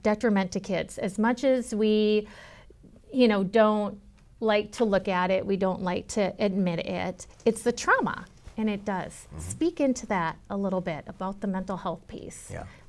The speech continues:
Speaker 1: Single dad first, and then a little bit of what you've seen with the kiddos.
Speaker 2: Yeah. So, o-, obviously, the, the, the key to any solution starts with yourself. You can't help others if you can't help yourself. And I've seen that in, with so many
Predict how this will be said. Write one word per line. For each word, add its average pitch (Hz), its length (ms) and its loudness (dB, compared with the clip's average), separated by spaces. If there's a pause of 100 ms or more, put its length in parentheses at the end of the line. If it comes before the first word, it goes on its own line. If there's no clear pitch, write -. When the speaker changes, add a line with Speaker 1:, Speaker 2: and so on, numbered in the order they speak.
Speaker 1:
Single 269 300 6
dad 226 300 8
first, 208 420 2
and 190 100 4
then 170 440 -2 (320)
a - 20 -6
little 196 180 -2
bit 175 120 -2
of 170 160 -4
what 190 140 -4
you've 190 120 -8
seen 175 300 -6
with 165 120 -14
the 170 80 -8
kiddos. - 400 -10
Speaker 2:
Yeah. 151 200 -2 (400)
So, 180 360 6 (320)
o-, - 200 -2
obviously, 135 720 4 (260)
the, 127 140 0
the, 117 200 0
the 120 160 -4
key 151 360 -4
to 135 200 -4
any 117 520 -2
solution 104 720 -2
starts 92 520 -2
with 107 220 -8
yourself. - 460 -6
You 123 80 -8
can't 143 280 -2
help 139 320 0
others 123 580 0
if 110 120 -8
you 110 60 -8
can't 101 220 -6
help 90 200 -8
yourself. 82 480 -10 (400)
And 135 100 0
I've 127 140 4
seen 127 240 0
that 104 180 6
in, 104 160 -2
with 113 160 -4
so - 180 0
many 98 380 -2